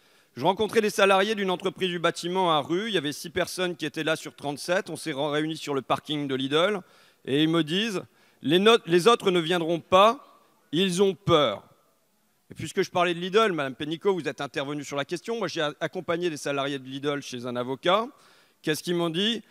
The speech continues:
Les salariés se taisent, ils ont peur. Ce sont les conjoints qui, les conjoints qui disent le malaise. » Un syndicaliste me disait, «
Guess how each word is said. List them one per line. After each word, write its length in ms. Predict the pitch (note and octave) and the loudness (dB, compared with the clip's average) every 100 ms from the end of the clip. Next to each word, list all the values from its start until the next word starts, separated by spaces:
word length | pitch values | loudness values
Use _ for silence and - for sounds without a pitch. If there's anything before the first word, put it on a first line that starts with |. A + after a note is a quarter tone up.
| _ - | _ -4
Les 120 | D3+ | 0
salariés 480 | G#3 F#3+ F#3+ G#3 G3+ | 4 6 6 4 4
se 140 | F3+ | 2
taisent, 520 | - G3 F#3+ A3 - _ | 0 6 6 6 -4 _
ils 240 | E3+ D#3+ | -6 -2
ont 80 | F3 | -4
peur. 460 | D3 F3 F#3 G#3 - _ | 0 4 4 4 -6 _
Ce 100 | - | -6
sont 180 | E3+ G3+ | -2 0
les 140 | F#3+ F#3 | 0 0
conjoints 440 | G#3 G3 E3 G3+ | -4 -4 -2 -2
qui, 200 | - D#3 C#3+ | -4 -16 -4
les 180 | D#3+ | -4
conjoints 400 | - F#3 E3 G3 | -2 -6 -2 -4
qui 160 | G3+ E3 | -4 -10
disent 260 | D#3+ F3 D3 | -8 -8 -6
le 80 | |
malaise. » 460 | D3+ D3 C3+ A#2 - _ _ _ _ _ _ _ | -2 -2 -2 -6 -10 _ _ _ _ _ _ _
Un 100 | C3+ | -4
syndicaliste 800 | D#3 G3 F#3+ G3 F#3 G3+ A#3 - | 0 0 0 2 2 2 -4 -6
me 160 | D#3+ D#3+ | -6 -4
disait, « 520 | D#3+ D#3+ F#3+ A3+ | -6 -2 2 0